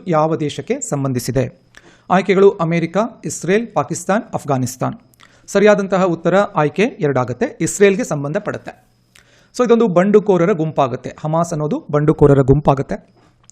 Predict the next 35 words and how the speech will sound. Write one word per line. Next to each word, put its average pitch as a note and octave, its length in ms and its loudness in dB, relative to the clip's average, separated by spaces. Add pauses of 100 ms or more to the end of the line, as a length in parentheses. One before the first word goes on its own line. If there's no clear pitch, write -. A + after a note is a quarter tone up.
(400)
ಹಮಾಸ್ G#3 340 2
ಮತ್ತು F#3+ 220 0
ಇಸ್ರೇಲ್ F3+ 360 0
ನಡುವಿನ E3+ 260 2
ಒಂದು G3 380 2
ಬಿಕ್ಕಟ್ಟಿನಿಂದ E3 640 0 (220)
ಗಾಜಾ D3 360 2
ಪಟ್ಟಿಯಲ್ಲಿ D#3+ 500 -4
ಯುದ್ಧದ D3+ 280 -2
ವಾತಾವರಣ C#3 680 -2
ನಿರ್ಮಾಣ C#3 340 -2
ಆಗಿರುತ್ತೆ. B2 680 -8 (600)
ಎರಡ್ F3 180 0
ಸಾವಿರದ F#3+ 280 2
ಇಪ್ಪತ್ಮೂರರಿಂದ F#3 840 2 (180)
ಈ F#3+ 80 -2
ಒಂದು E3 200 0
ಗಾಜಾ C#3+ 320 4
ಪಟ್ಟಿ, D#3 400 0
ಗಾಜಾ C#3+ 280 4 (120)
ಸ್ಟ್ರೈಪ್‌ನಲ್ಲಿ F3+ 760 -2 (160)
ಈ D#3 60 -8
ಒಂದು D#3 240 -6
ಯುದ್ಧದ E3 260 -4
ವಾತಾವರಣ C#3 560 -2 (140)
ನಿರ್ಮಾಣ C3+ 320 0
ಆಗಿರುತ್ತೆ. C3 580 -2 (580)
ಸುಮಾರು G#3+ 320 6
ಸಾವಿರದ F#3 480 4
ಏಳ್ನೂರು D#3+ 440 4
ಜನರ D#3 220 2
ಒಂದು E3 160 0
ಸಾವು D3 300 0
ಕೂಡ D#3 160 0
ಆಗಿರುತ್ತೆ. C3 540 -4